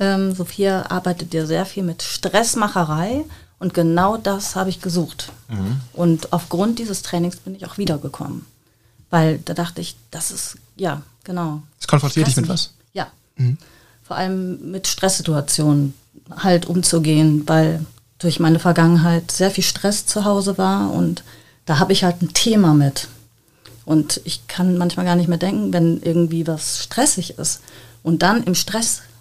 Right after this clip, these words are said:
Speaker 1: reagieren zu können, das ist super, wenn man das irgendwie Schritt für Schritt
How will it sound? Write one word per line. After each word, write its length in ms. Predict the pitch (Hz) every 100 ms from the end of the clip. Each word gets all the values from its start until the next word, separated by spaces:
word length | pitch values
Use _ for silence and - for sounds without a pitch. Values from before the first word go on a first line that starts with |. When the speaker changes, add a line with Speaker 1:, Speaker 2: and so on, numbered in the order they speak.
| _ -
Speaker 1:
reagieren 540 | 180 175 202 240 208
zu 140 | 170
können, 340 | - 165 147 156 - _ _ _ _
das 180 | 170 165
ist 260 | - - - -
super, 540 | 180 170 208 180 151 147
wenn 220 | - 160 165
man 140 | 156
das 340 | 170 175 - -
irgendwie 580 | 175 180 185 185 180 180 - - _ _ _ _
Schritt 280 | - 202 202
für 140 | 185
Schritt 540 | 180 - 190 185 -